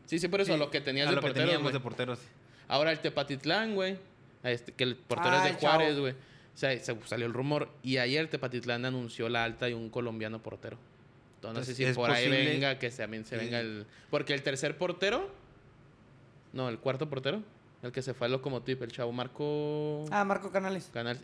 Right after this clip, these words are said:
Speaker 1: Y luego el de la sub-veinte, güey, de Bravos, creo que también se fue a Mazatlán.
Speaker 2: Entonces necesitamos
Speaker 1: Entonces,
Speaker 2: porteros.
Speaker 1: como que sí se
Speaker 2: Necesitamos
Speaker 1: está moviendo el
Speaker 2: primero y
Speaker 1: pedo. O sea, ya se
Speaker 2: segundo
Speaker 1: fueron,
Speaker 2: portero.
Speaker 1: ya se, de los cinco
Speaker 2: Bueno,
Speaker 1: porteros
Speaker 2: Vázquez
Speaker 1: se ponían
Speaker 2: Mellado
Speaker 1: con
Speaker 2: todavía
Speaker 1: sub-veinte.
Speaker 2: estaba.
Speaker 1: Simón Vázquez. De los porteros, se quedó Vázquez y no sé qué pedo con el Pipe.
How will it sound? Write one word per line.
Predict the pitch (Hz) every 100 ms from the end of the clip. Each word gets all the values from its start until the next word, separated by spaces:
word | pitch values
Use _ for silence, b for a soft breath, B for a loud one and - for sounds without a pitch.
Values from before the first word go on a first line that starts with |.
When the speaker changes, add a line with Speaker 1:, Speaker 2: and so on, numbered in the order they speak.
| -
Speaker 1:
Y | 131
luego | 127 131 151
el | 143
de | 139
la | 120
sub-veinte, | - 147 165 190 214
güey, | 240 277 311
de | 156
Bravos, | 131 139 202 254
creo | - 160
que |
también | 170 160 139
se | 147
fue | 147
a | 143
Mazatlán. | 135 123 131 131 B B B B - - -
Speaker 2:
Entonces | - 123
necesitamos | 131 120 117 131
Speaker 1:
Entonces, | 131 131
Speaker 2:
porteros. | 127 135
Speaker 1:
como | 113
que | 127
sí | 117 127
se |
Speaker 2:
Necesitamos | 123 127 139
Speaker 1:
está | 143
moviendo | 139 135 135
el |
Speaker 2:
primero | 160 190
y |
Speaker 1:
pedo. | 185
O |
sea, | 165
ya | 156
se | 151
Speaker 2:
segundo | 147 160
Speaker 1:
fueron, | 220
Speaker 2:
portero. | 214 139 131 120 -
Speaker 1:
ya | 135
se, | 170
de | 151
los | 139 131
cinco | 156 190
Speaker 2:
Bueno, | 170 165
Speaker 1:
porteros | 156
Speaker 2:
Vázquez | 156
Speaker 1:
se | 156
ponían | 190
Speaker 2:
Mellado | 156 170
Speaker 1:
con |
Speaker 2:
todavía | 170 160
Speaker 1:
sub-veinte. | 240 151 131
Speaker 2:
estaba. | 165
Speaker 1:
Simón | 151 131
Vázquez. | 131 135 -
De | 160
los | 165
porteros, | 160 151 208 262 403 -
se | - 151
quedó | 147
Vázquez | 180 208 240
y | 180
no | 147
sé | 170
qué | 175
pedo | 185
con | 196
el | 147
Pipe. | 165